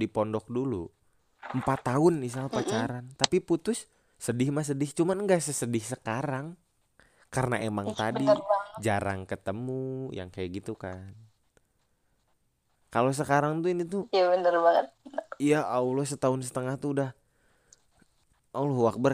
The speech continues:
Speaker 1: kayak, kayaknya setahun setengah kita ketemu tiap hari deh, terus tiba-tiba ngilang aja.
Speaker 2: Mm-mm.
Speaker 1: Gua harus
Speaker 2: Iya,
Speaker 1: ngapain?
Speaker 2: kalau, ya, kalau pengalaman gua dulu tuh ya, ya kan pacaran sama anak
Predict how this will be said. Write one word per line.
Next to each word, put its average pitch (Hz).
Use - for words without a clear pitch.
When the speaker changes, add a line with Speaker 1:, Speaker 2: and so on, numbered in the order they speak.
Speaker 1:
kayak, 123
kayaknya 127
setahun 135
setengah 143
kita 156
ketemu 139
tiap 123
hari 131
deh, 117
terus 135
tiba-tiba 135
ngilang 135
aja. 156
Speaker 2:
Mm-mm. 220
Speaker 1:
Gua 143
harus 143
Speaker 2:
Iya, 214
Speaker 1:
ngapain? 156
Speaker 2:
kalau, 202
ya, 208
kalau 214
pengalaman 220
gua 226
dulu 240
tuh 302
ya, 311
ya 226
kan 262
pacaran 220
sama 202
anak 202